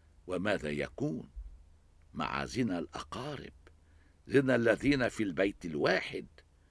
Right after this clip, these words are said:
هنا زنا مع امرأة أبيه، ومن المؤسف أن نسمع زنا مع ابنته، مع خالته، مع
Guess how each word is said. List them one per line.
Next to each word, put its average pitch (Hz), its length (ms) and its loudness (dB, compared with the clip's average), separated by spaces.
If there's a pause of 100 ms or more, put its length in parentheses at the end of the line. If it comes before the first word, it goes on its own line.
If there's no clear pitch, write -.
(400)
هنا 98 240 0
زنا 101 320 -2
مع 90 260 -4
امرأة 95 360 -6 (100)
أبيه، 147 420 -8 (840)
ومن 98 340 0
المؤسف 101 680 -2
أن 95 220 -2
نسمع - 520 -6 (540)
زنا 120 400 0
مع 107 300 0
ابنته، 95 800 -2 (520)
مع 101 220 0
خالته، 104 1000 0 (520)
مع 95 260 -2